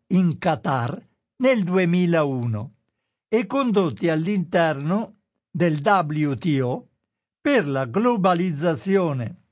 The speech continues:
e la liberalizzazione dell'economia, questo a livello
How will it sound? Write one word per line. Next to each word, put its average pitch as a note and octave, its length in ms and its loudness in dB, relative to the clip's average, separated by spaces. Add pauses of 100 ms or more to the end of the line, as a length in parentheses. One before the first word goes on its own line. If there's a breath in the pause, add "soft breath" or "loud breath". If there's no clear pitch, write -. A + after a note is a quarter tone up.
(640)
e G#3+ 200 2
la D#3 160 2
liberalizzazione D#3 1700 0
dell'economia, E3+ 1200 0
questo G#3+ 320 -2
a A3+ 60 -2
livello B2+ 560 -4